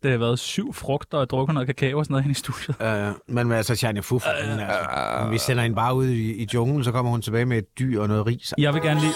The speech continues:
Speaker 1: Jeg vil gerne vide en ting, René, øh, som jeg har undret mig virkelig meget over. Du skrev på Facebook, at man kunne købe din bog op til jul,
Speaker 2: Ja.
Speaker 1: og at du kom ud personligt og afleverede
Speaker 2: Det gjorde
Speaker 1: den.
Speaker 2: jeg, ja.
Speaker 1: Det er jo en lorteforretning, er det ikke det?
Speaker 2: Jo, det kan du sige.
Speaker 1: Hvor
Speaker 2: Man
Speaker 1: mange
Speaker 2: kan
Speaker 1: steder
Speaker 2: finde
Speaker 1: var du
Speaker 2: sine
Speaker 1: ude?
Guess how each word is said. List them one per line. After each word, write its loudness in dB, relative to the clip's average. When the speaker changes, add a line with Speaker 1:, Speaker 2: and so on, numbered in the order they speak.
Speaker 1:
Jeg 2
vil 0
gerne 0
vide 2
en 0
ting, -2
René, 0
øh, 0
som 0
jeg 2
har -2
undret 0
mig 0
virkelig 0
meget 0
over. 0
Du -2
skrev 0
på 0
Facebook, -2
at 2
man 2
kunne -6
købe 0
din -2
bog 0
op -2
til -2
jul, 0
Speaker 2:
Ja. 0
Speaker 1:
og -2
at -4
du 2
kom 0
ud 2
personligt 0
og 0
afleverede -2
Speaker 2:
Det -2
gjorde 2
Speaker 1:
den. -2
Speaker 2:
jeg, -8
ja. 0
Speaker 1:
Det 0
er 4
jo 2
en -2
lorteforretning, -2
er 0
det 0
ikke -4
det? 0
Speaker 2:
Jo, -2
det -4
kan -2
du -4
sige. -2
Speaker 1:
Hvor 4
Speaker 2:
Man 0
Speaker 1:
mange 2
Speaker 2:
kan -2
Speaker 1:
steder 0
Speaker 2:
finde 2
Speaker 1:
var 2
du 0
Speaker 2:
sine 2
Speaker 1:
ude? -2